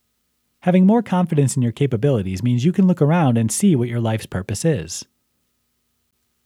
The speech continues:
And it's guaranteed it's not likely to be a marathon Netflix session. With one simple decision, you leave your own personal safety bubble and see the world from a different perspective.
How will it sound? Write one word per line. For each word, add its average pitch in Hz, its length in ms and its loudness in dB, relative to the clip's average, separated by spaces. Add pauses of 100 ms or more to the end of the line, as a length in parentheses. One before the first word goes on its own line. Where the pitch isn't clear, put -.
And 147 80 2
it's 135 140 -2
guaranteed 196 640 4
it's 110 180 -4
not 147 220 0
likely 156 340 0
to 107 80 -2
be 117 120 0
a 110 60 0
marathon 120 540 2
Netflix 127 440 -4
session. 78 480 -10 (600)
With 139 200 -2
one 185 200 4
simple 185 300 2
decision, 131 640 0
you 135 160 0
leave 160 240 4
your 135 100 0
own 165 240 2
personal 165 400 0
safety 127 380 0
bubble 90 280 -6
and 98 140 -8
see 180 160 0
the 175 100 2
world 151 280 2
from 117 160 -2
a 104 40 -2
different 117 320 -2
perspective. - 680 -10